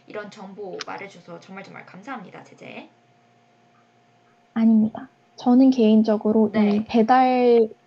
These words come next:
Speaker 2: 요즘에 배달이라는 사회적 문제를
Speaker 1: 네.
Speaker 2: 해결하는 넥스트 기업이 아마 정말 돈을 많이 벌지 않을까라고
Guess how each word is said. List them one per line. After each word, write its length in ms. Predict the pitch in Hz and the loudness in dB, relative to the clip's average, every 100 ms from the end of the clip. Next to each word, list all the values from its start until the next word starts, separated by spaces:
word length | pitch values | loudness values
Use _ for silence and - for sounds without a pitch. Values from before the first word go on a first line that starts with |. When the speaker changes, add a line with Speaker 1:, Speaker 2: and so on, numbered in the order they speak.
| _ 233 | _ 0
Speaker 2:
요즘에 380 | 226 233 226 220 | 2 2 0 0
배달이라는 920 | 226 220 277 277 269 247 233 214 220 | 0 2 2 2 2 2 2 2 2
사회적 360 | 226 269 254 247 254 _ | 2 0 0 -4 -10 _
문제를 600 | 214 214 208 208 240 339 - _ | 0 2 4 2 0 -2 -4 _
Speaker 1:
네. 300 | - - - | -12 -12 -2
Speaker 2:
해결하는 1000 | 403 381 381 330 294 277 269 240 214 240 - | 2 4 4 2 0 2 4 4 0 -4 -2
넥스트 460 | 220 233 - - 285 | 2 2 2 -2 -2
기업이 480 | - 220 214 214 214 | 0 2 2 2 2
아마 580 | 208 202 202 202 196 220 _ _ _ _ _ _ - | 2 0 0 -2 -4 -8 _ _ _ _ _ _ -2
정말 760 | 220 220 226 233 226 220 214 | 4 6 6 4 4 4 2
돈을 240 | 226 220 | 4 4
많이 400 | 196 190 196 220 | 4 0 2 4
벌지 260 | 220 208 214 | 4 0 0
않을까라고 560 | 190 190 - 196 - | -4 -6 -4 -4 -4